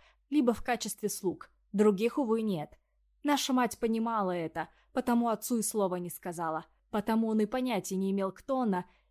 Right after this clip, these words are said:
и кем стали мы, его родные дети, когда нам исполнилось по четырнадцать. И бросила его, хотя безумно любила еще задолго до встречи со своим истинным. Вот если бы мы при нем обернулись,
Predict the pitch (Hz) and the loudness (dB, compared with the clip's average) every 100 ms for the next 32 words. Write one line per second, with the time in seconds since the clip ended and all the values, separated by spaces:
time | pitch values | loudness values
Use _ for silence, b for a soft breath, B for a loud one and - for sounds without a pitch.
0 | - 247 262 240 214 - 208 208 196 185 | -6 -4 0 0 0 -2 -2 0 0 0
1 | 170 175 - 202 196 190 185 202 202 190 | -4 -8 -6 0 4 4 2 0 -2 0
2 | 185 165 175 175 _ _ _ 214 190 170 | -2 -2 -8 -12 _ _ _ -2 0 0
3 | 175 185 - 202 180 175 175 - 185 226 | -2 -6 -6 -4 -4 -4 -6 -6 -4 -4
4 | 196 175 165 - 180 - _ _ _ _ | -4 -6 -8 -10 -10 -12 _ _ _ _
5 | 285 269 254 269 - 214 202 170 170 196 | -4 0 2 2 2 -2 -2 -4 -6 -10
6 | - 226 233 220 214 233 214 214 196 247 | -6 -4 -2 0 0 0 2 0 0 2
7 | 208 185 185 202 214 214 208 185 - 208 | 2 0 -4 -4 -2 0 -2 -6 -6 -4
8 | 185 180 - - 190 196 180 - 190 - | -4 -4 -6 -6 -2 0 0 -4 -8 -6
9 | 185 180 180 185 _ _ _ _ _ 262 | -6 -6 -6 -10 _ _ _ _ _ 2
10 | 285 285 277 269 262 240 262 269 262 262 | 2 2 0 -2 -2 0 0 0 -2 -2
11 | 285 240 190 190 185 180 170 - | 0 0 0 0 -2 -4 -6 -10